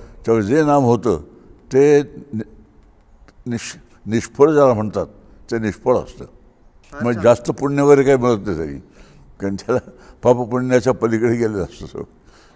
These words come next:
Speaker 2: खरंय, खरंय. आणि कुठल्याही कर्माचा लेप लागत नाही
Speaker 1: हो.
Speaker 2: आणि त्याच्यामुळे परत पुनर्जन्मातनं मुक्तता झालेलीच असते.
Speaker 1: कारण कर्म करता मी आहे असं जोपर्यंत वाटतं,
Speaker 2: हो.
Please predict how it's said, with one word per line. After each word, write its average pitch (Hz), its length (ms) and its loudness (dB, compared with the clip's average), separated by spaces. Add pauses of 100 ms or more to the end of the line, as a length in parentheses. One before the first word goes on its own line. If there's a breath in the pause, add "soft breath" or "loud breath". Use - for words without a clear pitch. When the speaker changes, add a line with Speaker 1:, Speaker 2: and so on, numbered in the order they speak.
(120)
Speaker 2:
खरंय, 127 300 -14
खरंय. - 380 -16 (720)
आणि 139 160 -16
कुठल्याही 156 360 -6
कर्माचा 170 380 -2
लेप 175 220 -2
लागत 156 360 0
नाही 160 160 -6
Speaker 1:
हो. - 320 -10
Speaker 2:
आणि 139 140 -12
त्याच्यामुळे 156 420 -6
परत 160 220 -2
पुनर्जन्मातनं 151 680 -8
मुक्तता 156 340 -6
झालेलीच 131 420 -6
असते. - 440 -18 (180)
Speaker 1:
कारण 117 160 -6
कर्म 127 340 -2
करता 123 360 -2
मी 123 220 -2
आहे 131 180 2
असं 113 160 0
जोपर्यंत 117 400 -2
वाटतं, 90 300 0
Speaker 2:
हो. 110 380 -14